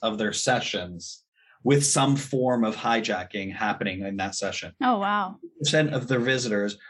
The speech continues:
Speaker 1: were actually having some sort of advertisement placed in the session, often for a competitor, um, and it was diverting the traffic away.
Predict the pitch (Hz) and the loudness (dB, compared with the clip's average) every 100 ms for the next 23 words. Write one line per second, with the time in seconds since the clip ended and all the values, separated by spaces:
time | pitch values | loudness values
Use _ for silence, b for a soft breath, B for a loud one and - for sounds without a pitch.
0 | B 127 127 139 - 127 127 127 123 - | B 2 4 2 0 0 2 0 0 0
1 | 156 180 208 202 - 160 156 147 143 117 | 0 0 0 -2 0 0 0 -2 -2 -2
2 | 113 113 113 117 B B _ - 147 147 | -2 -2 -2 -2 B B _ -2 4 4
3 | 151 - - 151 185 220 - 160 - 165 | 4 2 0 0 2 4 4 2 2 -2
4 | 151 - 147 160 - 175 165 _ _ - | -4 -2 -2 0 -2 -6 -8 _ _ -2
5 | 135 139 143 156 151 165 202 214 131 120 | 2 2 2 -2 -2 -2 2 2 4 2
6 | 139 143 b b b - 123 135 139 127 | 2 -2 b b b 2 2 2 0 0
7 | 127 131 123 113 127 120 123 123 117 113 | 0 -2 -2 0 0 2 0 0 -2 -2
8 | 113 107 - - 104 101 82 | 0 0 -2 -10 -4 -2 -2